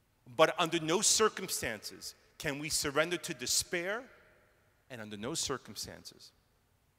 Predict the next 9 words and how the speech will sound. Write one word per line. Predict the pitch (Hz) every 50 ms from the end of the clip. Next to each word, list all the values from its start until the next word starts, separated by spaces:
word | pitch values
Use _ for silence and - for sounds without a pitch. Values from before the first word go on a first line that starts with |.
| _ _ _ _ _ _ _ -
under | 101 101 95 95 92
no | 90 95 104 131 147
circumstances | 139 - - 95 85 - - - - - - - - - - - - - _ _ _ _ _ _ _ _ _ _ _ _ _ _ _ _ _ _ _ _ -
can | - 110 95
we | 95 95
surrender | - - - 110 90 104 107 110 107 117 110 104 101 - - _ _ _ _ _ _ _ _ _ _ _ _ _ _
what | - 101 -
it | - - -
means | 101 104 104 95 82 78 - - - -